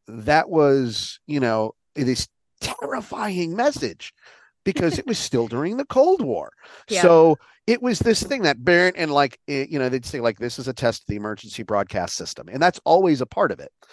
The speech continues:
Speaker 1: because what it is, is taking this very warm, very friendly, I mean, it's this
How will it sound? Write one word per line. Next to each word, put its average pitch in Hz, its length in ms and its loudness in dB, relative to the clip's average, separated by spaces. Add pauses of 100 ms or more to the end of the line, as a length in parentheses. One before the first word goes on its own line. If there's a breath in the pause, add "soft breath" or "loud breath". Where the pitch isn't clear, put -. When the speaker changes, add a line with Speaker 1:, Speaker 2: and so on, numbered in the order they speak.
(260 loud breath)
Speaker 1:
because 143 280 0
what 180 180 4
it 311 100 6
is, 175 240 4
is - 180 -6
taking 156 360 -4
this 120 180 -6
very 190 280 -4
warm, 117 580 0 (340 loud breath)
very 175 240 2
friendly, 123 580 -4
I 123 80 0
mean, 143 160 0
it's - 220 -4
this 131 200 -2